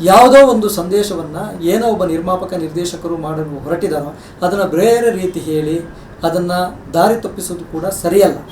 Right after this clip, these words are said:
ಇದು ಎಲ್ರಿಗಂತ ನಾನು ಹೇಳ್ತಾ ಇಲ್ಲ. ಕೆಲವರು, ಕೆಲವರು ಏನ್ ಮಾಡ್ತಾರೆ ಅಂದ್ರೆ, ಕೆಲವು ಮಾಧ್ಯಮದಲ್ಲಿ ನಾನು ನೋಡಿದ ಹಾಗೆ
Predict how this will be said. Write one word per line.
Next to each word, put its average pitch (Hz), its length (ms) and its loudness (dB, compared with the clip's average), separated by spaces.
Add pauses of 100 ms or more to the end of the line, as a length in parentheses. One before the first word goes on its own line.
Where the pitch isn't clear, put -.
(200)
ಇದು 180 140 -2
ಎಲ್ರಿಗಂತ 233 460 2
ನಾನು 196 180 2
ಹೇಳ್ತಾ 180 220 0
ಇಲ್ಲ. 311 120 -6
ಕೆಲವರು, 320 520 6 (240)
ಕೆಲವರು 269 260 4
ಏನ್ 254 180 -2
ಮಾಡ್ತಾರೆ 220 300 -2
ಅಂದ್ರೆ, 202 180 -4
ಕೆಲವು 202 180 0
ಮಾಧ್ಯಮದಲ್ಲಿ 190 520 -2
ನಾನು 165 180 -4
ನೋಡಿದ 156 220 -4
ಹಾಗೆ 147 340 -6